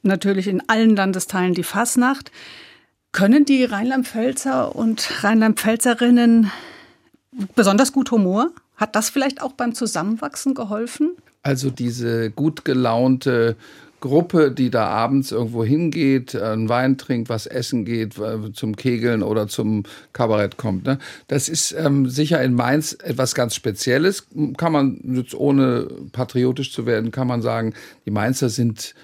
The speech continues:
Speaker 2: also besonders da. Die sind, äh, manchmal braucht man, die brauchen gar keinen Vorführungen mehr. Die setzen sich irgendwo hin und dann haben die einen Riesenspaß auf, auf dem Volksfest oder sowas. Die brauchen keine Bühne, äh, sondern die sind selbst Unterhaltung praktisch, ne?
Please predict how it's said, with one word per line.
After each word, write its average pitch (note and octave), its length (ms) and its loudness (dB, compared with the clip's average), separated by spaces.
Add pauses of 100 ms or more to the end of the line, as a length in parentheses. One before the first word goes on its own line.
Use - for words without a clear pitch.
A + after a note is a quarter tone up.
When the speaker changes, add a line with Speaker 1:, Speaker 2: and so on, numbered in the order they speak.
(280)
Speaker 2:
also A#2 280 -2
besonders A2 800 0
da. - 280 -10
Die A2 120 -6
sind, G#2+ 320 -6
äh, G#2+ 100 -2 (180)
manchmal B2+ 440 -2
braucht A2 260 0
man, B2+ 220 0 (200)
die A#2+ 60 -4
brauchen B2 340 2
gar G2 180 0
keinen G2+ 360 0
Vorführungen G#2 1000 0
mehr. G2 320 -2 (260)
Die B2 80 0
setzen A#2+ 380 0
sich A#2 160 0
irgendwo A2+ 400 0
hin B2+ 260 2
und A2+ 280 -4
dann G#2 140 -2
haben A#2 140 -2
die A#2+ 140 -2
einen A2 100 -2
Riesenspaß A#2+ 840 -2
auf, G2 180 -8
auf G#2 160 -8
dem G#2 220 -4
Volksfest A#2 580 -4
oder G#2 80 -6
sowas. G#2+ 220 -4 (360)
Die C3 60 0
brauchen D#3 560 0
keine A#2 460 0 (240)
Bühne, F3+ 580 6
äh, G#2+ 100 -4
sondern A2 300 -2
die B2+ 120 -4
sind A#2+ 260 0
selbst A#2+ 320 -4
Unterhaltung A2+ 720 -2
praktisch, G#2 340 -12
ne? C#3 140 -2